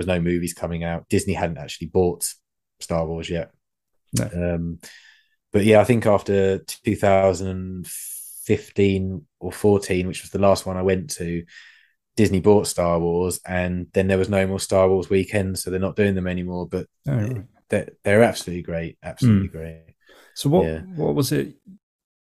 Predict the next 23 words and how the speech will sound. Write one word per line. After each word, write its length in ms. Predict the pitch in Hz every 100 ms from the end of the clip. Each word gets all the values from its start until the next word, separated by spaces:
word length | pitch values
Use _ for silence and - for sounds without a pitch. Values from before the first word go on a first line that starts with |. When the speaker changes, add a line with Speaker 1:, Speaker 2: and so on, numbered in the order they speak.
| _
Speaker 2:
What 160 | 151 160
was 120 | 139
going 300 | 156 143 135
on? 280 | 131 123 -
'Cause 440 | - 113 - - -
earlier 400 | 127 120 107 98
in 80 | 95
the 80 | 95
year, 180 | 98
you 240 | 95 98 98
actually 260 | 101 - 98
went, 200 | 98 -
you 100 | 107
went 140 | 101
to 40 | -
Galaxy's 500 | 107 92 - 95 101
Edge, 260 | 98 -
didn't 260 | - 95 98
you? 140 | 101 - _ _ _ _ _ _ _ -
Um, 400 | 104 98 101 -
so 380 | - 113 98 101 - _ _ _ _ _ _ -
I 100 | 120
was 240 | 107 -